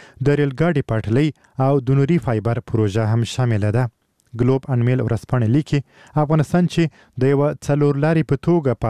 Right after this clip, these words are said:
آسیا کې خپل جغرافیایي موقعیت تثبیتوي، د جنگ د بدیل په توګه به له دې پروژې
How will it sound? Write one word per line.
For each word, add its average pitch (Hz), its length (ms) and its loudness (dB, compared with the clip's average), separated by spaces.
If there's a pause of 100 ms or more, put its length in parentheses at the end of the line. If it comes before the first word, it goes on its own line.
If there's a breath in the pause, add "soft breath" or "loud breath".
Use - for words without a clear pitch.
آسیا 117 220 -2 (100)
کې - 440 -6
خپل 151 240 0 (120)
جغرافیایي 113 480 0 (100)
موقعیت 113 400 -2 (180)
تثبیتوي، 110 520 0 (400 loud breath)
د 139 120 0
جنگ 160 240 0
د 127 140 -2
بدیل 160 320 0
په 120 140 -2
توګه 107 260 0
به 113 80 0 (360)
له 117 140 2
دې 127 160 2
پروژې 113 360 0